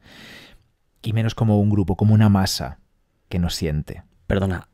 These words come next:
Speaker 2: hablas de contamos y hablamos, no te refieres a Arte Compacto, ¿no?
Speaker 1: No, no, no, no, por supuesto, no, no. Estoy hablando del colectivo, del colectivo.
Speaker 2: Bueno, de las personas
Speaker 1: Todo el rato.
Speaker 2: L G T B I Q plus.
Speaker 1: Eso es,
Speaker 2: Ni
Speaker 1: eso
Speaker 2: siquiera
Speaker 1: es.
Speaker 2: colectivo, personas.
Speaker 1: Y otra cosa más te voy a decir. Me acuerdo, Juanra, de cuando en el colegio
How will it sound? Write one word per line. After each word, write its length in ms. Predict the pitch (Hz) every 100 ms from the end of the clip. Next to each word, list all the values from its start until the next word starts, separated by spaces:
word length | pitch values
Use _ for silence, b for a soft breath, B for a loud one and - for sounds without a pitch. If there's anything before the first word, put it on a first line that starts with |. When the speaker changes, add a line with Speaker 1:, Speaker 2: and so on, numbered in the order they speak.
| _
Speaker 2:
hablas 240 | - 95 98
de 80 | 104
contamos 580 | 92 87 95 95 90 90
y 40 |
hablamos, 340 | 85 87 104
no 80 | 104
te 80 | 92
refieres 280 | 95 95 85
a 60 |
Arte 160 | 78 -
Compacto, 460 | 69 50 98 101 76
¿no? 300 | 71 110 - _ -
Speaker 1:
No, 100 | 107
no, 120 | 120
no, 100 | 120
no, 280 | 113 151 160
por 100 | 107
supuesto, 480 | 92 85 139 - 110
no, 120 | 113
no. 260 | 113 156 127 -
Estoy 220 | - 110
hablando 340 | 117 156 180 -
del 180 | 101 107
colectivo, 720 | 113 95 - 131 113 78 80 _ _
del 140 | - 92
colectivo. 600 | 95 90 - 110 71 - _
Speaker 2:
Bueno, 200 | - 90
de 60 | 85
las 100 | 87
personas 340 | 98 - 113 113
Speaker 1:
Todo 100 | 104
el 40 |
rato. 180 | 95 87
Speaker 2:
L 60 | 85
G 20 |
T 40 | 80
B 40 |
I 20 | 76
Q 120 | -
plus. 340 | - 69 - -
Speaker 1:
Eso 300 | 107 104 78
es, 300 | 67 - -
Speaker 2:
Ni 60 | 95
Speaker 1:
eso 80 | 101
Speaker 2:
siquiera 160 | 101
Speaker 1:
es. 40 | 82
Speaker 2:
colectivo, 440 | 87 82 80 78 78 B B B B _
personas. 520 | - 92 82 - -
Speaker 1:
Y 120 | 107
otra 160 | 120 135
cosa 160 | 127 131
más 160 | 131
te 60 | 120
voy 120 | 113
a 60 | 110
decir. 340 | 110 147 107
Me 100 | 101
acuerdo, 340 | 98 127 147 127
Juanra, 380 | 120 139 120 107
de 80 |
cuando 180 | 98 92
en 60 | 90
el 80 | 90
colegio 580 | 87 135 - 107 120